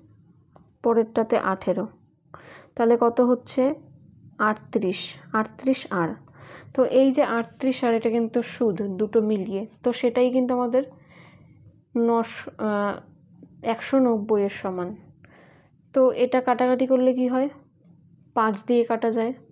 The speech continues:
ঠিক আছে, পাঁচ দিয়ে কাটা যাচ্ছে, আর equal to হয়ে যাচ্ছে কি, ফাইভ, অর্থাৎ সুদের হার কিন্তু পাঁচ পার্সেন্ট, অপশন ডিতে অ্যান্সার রয়েছে। এরকম কিন্তু অঙ্ক তোমাদের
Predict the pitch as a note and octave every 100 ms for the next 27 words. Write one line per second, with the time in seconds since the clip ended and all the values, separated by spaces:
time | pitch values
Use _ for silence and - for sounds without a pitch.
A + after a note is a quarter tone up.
0 | _ _ - - - _ _ - C4+ B3+
1 | G3 - _ - _ _ _ _ _ _
2 | _ _ _ _ _ - _ _ _ _
3 | - A#3 A3 B3 B3 B3 A#3+ B3 D4 A#3
4 | A3+ A3+ A3+ A3+ A3 A#3 A3 G#3+ A3 A3+
5 | A3 C4+ C#4 - - F#3 E3+ - F#3+ -
6 | A3+ A3+ - - _ - - _ - A#3+
7 | G#3+ A3+ A3 G#3+ G#3+ A3 G#3 G#3 D4+ D#4
8 | - - G3 G3+ - F#3+ F3+ - F3+ -
9 | F#3+ - A#3 C#4+ - - - - - _
10 | _ _ - A3 A#3 A3+ A3+ G3 F#3 -
11 | F#3 F3+ F3+ G3+ G#3 G#3 B3 C4 C4+ C#4
12 | C4+ C#4 C4 C#4+ C4+ A#3 A3+ A3 A#3+ A#3
13 | A3+ A3 A3+ A#3